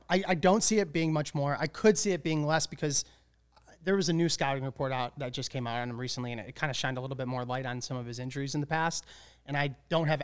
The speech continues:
any information on the significance of those injuries. So that could impact it a little bit, you know, and so I'm not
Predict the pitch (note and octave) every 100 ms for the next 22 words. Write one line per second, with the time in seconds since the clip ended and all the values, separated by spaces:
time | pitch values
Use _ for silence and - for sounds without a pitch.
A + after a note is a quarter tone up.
0 | - F3+ E3+ D#3+ C#3 C#3 C3+ C3+ - B2
1 | B2+ B2+ B2 C3 - C3 C3+ - C3 B2+
2 | C3 B2+ C3+ B2+ - - _ D#3+ D3+ C3+
3 | C3 B2+ - - _ - - D#3 C#3+ C#3+
4 | - _ _ _ _ D#3 F#3+ A3 - F#3+
5 | D#3+ D#3+ C#3+ C#3+ D3 E3+ F3 - E3+ F3+
6 | F3+ G3 F#3+ F3 E3+ D#3+ D#3+ - D3+ D3+
7 | D3